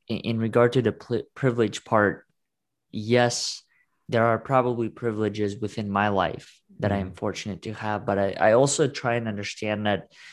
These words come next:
Speaker 1: there are certain things that I might have developed on my own. So to what degree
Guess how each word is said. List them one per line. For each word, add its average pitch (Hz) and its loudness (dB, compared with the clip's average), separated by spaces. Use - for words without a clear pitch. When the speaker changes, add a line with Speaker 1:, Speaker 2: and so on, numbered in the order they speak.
Speaker 1:
there 123 6
are 120 4
certain 117 -2
things 113 -4
that 110 0
I 110 0
might 110 -2
have 110 -6
developed 110 0
on 113 -8
my 101 -2
own. 104 -2
So 123 2
to 120 -4
what 139 2
degree 120 2